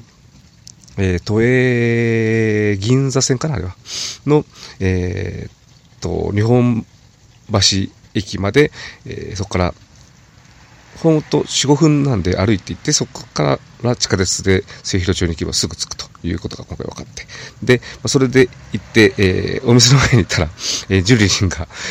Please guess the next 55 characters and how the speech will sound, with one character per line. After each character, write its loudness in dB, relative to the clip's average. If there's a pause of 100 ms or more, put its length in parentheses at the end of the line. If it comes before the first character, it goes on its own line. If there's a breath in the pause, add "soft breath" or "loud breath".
(120)
え 0
ー、 -10
外 0
で -2
立 0
た 0
さ 4
れ 6
て 0
い 4
る 4
感 0
じ -2
で、 0 (680 loud breath)
え 0
ー、 -4
ま 2
あ、 0 (420 loud breath)
あ -2
の -2
ー、 -8
私 -4
が 0
着 -6
く -8
の -4
を、 -8 (160)
こ -10
う、 -20 (720 loud breath)
お 4
出 4
迎 2
え -6
し -4
て 0 (200)
い -20
た 0
だ 2
い 0
て、 -6 (360 loud breath)
ま -6
あ、 -6
非 -4
常 4
に 0
嬉 2
し 4
か 0
っ 2
た -8
で -8
す -8
け -8
ど -8
も、 -6